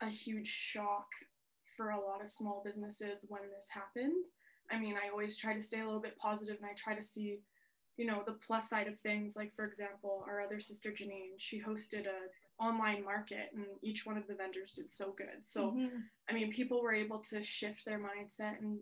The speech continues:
Speaker 1: and shift their view on small businesses, but, I mean, we can't ignore that there was a lot of, um,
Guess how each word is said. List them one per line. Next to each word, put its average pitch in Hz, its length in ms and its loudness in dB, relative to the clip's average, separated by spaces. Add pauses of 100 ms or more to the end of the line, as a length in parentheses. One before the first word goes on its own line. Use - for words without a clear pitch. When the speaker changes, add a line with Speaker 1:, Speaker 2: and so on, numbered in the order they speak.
Speaker 1:
and 208 220 2
shift 214 500 -4
their 208 300 2 (560)
view 214 300 4
on 202 260 2
small 247 320 2
businesses, 277 760 2 (100)
but, 214 180 2
I 214 60 0
mean, 208 200 0
we 208 100 0
can't 202 340 -4
ignore 202 400 -6
that 208 120 -8
there 208 140 -4
was 202 160 -4
a 202 40 -4
lot 190 500 -4
of, 190 240 -4 (760)
um, 190 240 -8